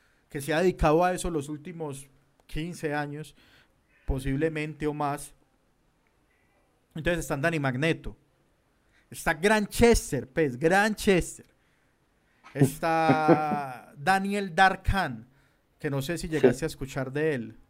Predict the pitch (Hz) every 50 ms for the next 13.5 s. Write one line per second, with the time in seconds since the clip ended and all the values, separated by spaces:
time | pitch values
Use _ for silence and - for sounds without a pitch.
0 | _ _ _ _ _ _ - 139 127 113 - - - _ _ _ _ _ _ _
1 | _ _ _ - 151 147 147 143 139 139 - - - _ _ _ - 165 156 147
2 | 147 147 143 147 143 143 143 143 143 143 143 143 143 143 143 143 143 139 139 139
3 | 139 135 135 135 135 131 135 135 _ _ 208 _ _ _ _ _ - 151 165 165
4 | 135 - - - - - 147 147 135 117 - - _ _ _ _ _ _ _ _
5 | _ _ _ _ _ _ - 160 143 139 147 139 - - 156 143 - 185 180 -
6 | 160 156 147 151 165 202 190 156 131 - - 180 151 127 117 113 - - - 151
7 | 143 147 143 143 143 139 139 139 139 139 _ - 147 147 143 135 147 143 139 185
8 | 185 170 143 135 143 147 147 175 165 - 175 - - - 185 185 185 170 156 139
9 | 139 - 147 - _ _ _ _ _ _ _ _ _ _ _ - 175 175 170 170
10 | 185 202 202 214 226 220 220 214 190 - - 165 165 156 160 185 202 202 208 214
11 | 214 196 208 - 208 208 - - 175 165 135 - _ _ _ _ _ _ _ -
12 | - _ _ _ _ _ _ _ - 156 139 156 165 160 - 165 160 151 143 -
13 | 202 196 196 185 247 240 160 - -